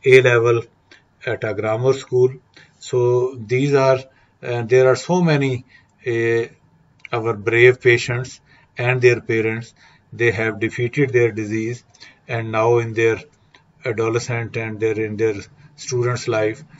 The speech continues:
and enjoying their life as well as their educational achievement. So that was made possible because the joint effort of, uh, uh, me, my team,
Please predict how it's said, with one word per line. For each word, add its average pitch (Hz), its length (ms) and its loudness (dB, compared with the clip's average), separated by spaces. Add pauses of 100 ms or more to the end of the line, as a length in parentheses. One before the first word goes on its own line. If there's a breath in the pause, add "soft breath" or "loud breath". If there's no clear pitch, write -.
(320 loud breath)
and 113 220 -8
enjoying 113 560 -2
their 113 180 0
life 107 480 -4 (460 soft breath)
as 117 280 -2
well 110 220 -4
as 107 340 -4 (320 soft breath)
their 113 220 -2
educational 107 760 -6 (640)
achievement. 104 680 -10 (420 loud breath)
So 113 300 -6
that 113 460 -4
was 113 440 -6
made 110 320 -6
possible 139 580 0 (360 loud breath)
because 110 480 -6
the 113 120 -8
joint 110 360 -4
effort 120 400 -4
of, 113 340 -6
uh, 107 320 -4 (600 loud breath)
uh, 107 300 -4
me, 123 420 -2
my 110 260 -2
team, 123 500 -2